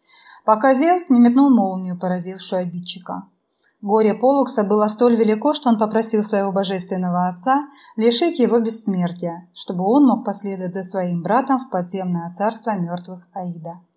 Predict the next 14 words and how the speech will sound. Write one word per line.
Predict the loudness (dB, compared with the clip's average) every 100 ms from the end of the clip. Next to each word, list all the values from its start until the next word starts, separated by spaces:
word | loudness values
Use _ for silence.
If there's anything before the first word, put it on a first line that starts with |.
| _ -20 -20 -20 _
Сошлись | -2 0 2 2 4
на | 4
компромиссном | 4 4 2 2 2 0
решении. | 0 -2 -2 -2 -4 -8 -6
Один | -4 -4 -6 -6
день | -4 -6 -2
Поллукс | -2 -2 -6 -8
будет | -8 -6
проводить | -4 -4 -4 -4
с |
братом | -2 -2 -2 -6
в | -4
царстве | -6 -8 -8
Аида, | -4 0 0